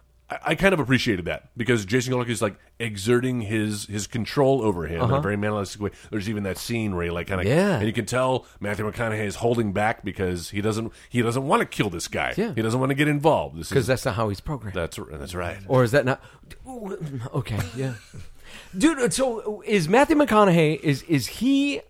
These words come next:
Speaker 2: a program, or is his, the spirit of his father now inhabited the character in this video game?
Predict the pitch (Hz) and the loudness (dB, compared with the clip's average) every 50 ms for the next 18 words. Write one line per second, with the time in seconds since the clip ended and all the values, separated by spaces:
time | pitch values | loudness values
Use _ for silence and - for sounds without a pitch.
0 | _ - 151 139 - - - 233 262 269 226 277 302 320 330 320 320 - _ _ | _ -6 -6 -6 -4 0 4 4 4 4 2 0 0 0 -2 -4 -6 -10 _ _
1 | _ _ - - - - 180 185 190 - - 185 165 139 139 160 160 180 180 147 | _ _ -20 -16 -4 2 4 4 4 4 2 -2 -2 -2 -2 -4 -2 -2 -2 -4
2 | 127 - 160 139 - - - 220 240 262 254 - - - 196 160 147 185 170 - | -4 -4 -4 -4 -4 -4 -4 -4 -2 -2 -4 -2 0 0 0 2 0 0 0 -2
3 | - - 240 254 220 151 139 127 127 127 - _ _ _ _ - - 151 160 175 | -4 -6 -4 -4 -2 0 2 2 0 0 -4 _ _ _ _ -4 0 4 4 4
4 | 185 190 - - 185 160 151 143 - 226 220 190 190 180 190 175 156 160 - - | 4 4 2 0 0 0 0 0 0 0 0 0 2 2 0 0 0 -4 -8 -8
5 | - 151 160 - - 202 214 214 202 196 - 190 180 170 160 151 147 143 160 214 | -8 -8 -8 -6 -2 2 4 4 2 2 2 2 2 2 2 0 -2 -2 -2 0
6 | 302 262 196 135 104 92 92 82 58 - | 0 2 2 0 -2 -4 -8 -10 -12 -14